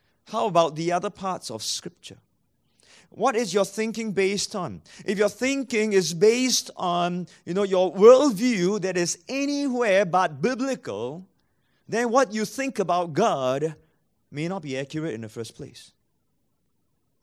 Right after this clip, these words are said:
See the big problem here? So that's the first statement.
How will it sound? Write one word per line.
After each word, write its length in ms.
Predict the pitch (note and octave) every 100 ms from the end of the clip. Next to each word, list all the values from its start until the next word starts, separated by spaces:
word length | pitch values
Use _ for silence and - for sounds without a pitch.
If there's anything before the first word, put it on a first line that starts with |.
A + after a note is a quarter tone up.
| _ _ -
See 140 | F3
the 100 | D3
big 180 | F3+ F3
problem 360 | E3+ E3+ G3+
here? 180 | G3+ C#4 - _ _ _ _ _ _ _
So 140 | -
that's 140 | F3 E3+
the 60 |
first 280 | E3+ F3+ F3
statement. 420 | - G3+ G3 A#2+